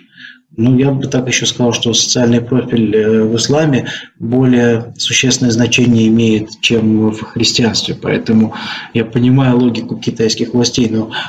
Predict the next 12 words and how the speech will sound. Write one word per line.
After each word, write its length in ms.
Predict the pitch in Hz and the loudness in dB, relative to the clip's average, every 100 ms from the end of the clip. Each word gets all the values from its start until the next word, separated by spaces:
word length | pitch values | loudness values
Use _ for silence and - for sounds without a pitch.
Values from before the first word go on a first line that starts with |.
| - | -2
э, 240 | 113 110 | 2 2
в 100 | 107 | 0
целом, 680 | - 175 185 160 101 87 - _ _ _ _ _ _ _ - - - - _ - | -2 0 0 0 -2 -8 -14 _ _ _ _ _ _ _ -16 -16 -20 -20 _ -6
э, 680 | 104 104 104 104 110 - - - - | 0 2 2 2 0 -2 -10 -10 -2
люди, 260 | 147 135 | 0 0
которые 560 | 123 131 - 131 127 123 | -2 -2 0 2 2 2
во 120 | 120 | 0
что 160 | - 139 | 0 0
бы 120 | 123 | 0
то 140 | 123 | 0
ни 160 | 123 123 | 0 2
было 500 | 117 120 117 - | 2 2 0 -4